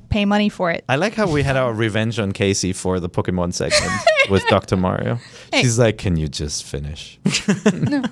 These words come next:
Speaker 1: it's okay. It, it was, I, I don't, I lost,
Speaker 2: We
Speaker 1: you
Speaker 2: didn't
Speaker 1: guys.
Speaker 2: make any pill desserts for you or anything.
Speaker 1: Yeah, I'm, I'm
Speaker 2: <laughs> We
Speaker 1: upset.
Speaker 2: should've.
Speaker 1: Where's my pill dessert?
Speaker 2: That's right.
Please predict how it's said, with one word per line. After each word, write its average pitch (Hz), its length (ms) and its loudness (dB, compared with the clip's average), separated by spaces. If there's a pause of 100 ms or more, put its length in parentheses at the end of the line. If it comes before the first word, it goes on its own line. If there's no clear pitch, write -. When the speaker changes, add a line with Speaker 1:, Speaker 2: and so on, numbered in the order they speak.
(160)
Speaker 1:
it's 269 160 -4
okay. 349 340 0
It, 285 100 -2
it 302 80 0
was, 403 220 0 (140)
I, 220 100 -4 (320)
I 226 80 0
don't, 226 260 -2 (360)
I 196 100 0
lost, 175 260 0
Speaker 2:
We 135 60 2
Speaker 1:
you 135 60 -2
Speaker 2:
didn't 165 160 0
Speaker 1:
guys. 170 60 2
Speaker 2:
make 160 160 2
any 143 180 2
pill 135 300 0
desserts 104 420 0
for 101 180 -2
you 95 160 -2
or 92 60 -4
anything. 92 440 -6 (240)
Speaker 1:
Yeah, 254 200 0
I'm, 262 180 0
I'm 262 120 2
Speaker 2:
<laughs> - 0 -
We 220 40 0
Speaker 1:
upset. 294 180 2
Speaker 2:
should've. 113 500 0 (180)
Speaker 1:
Where's 240 200 -2
my 240 120 2
pill 294 240 0
dessert? 214 340 0
Speaker 2:
That's 110 220 0
right. 113 200 -2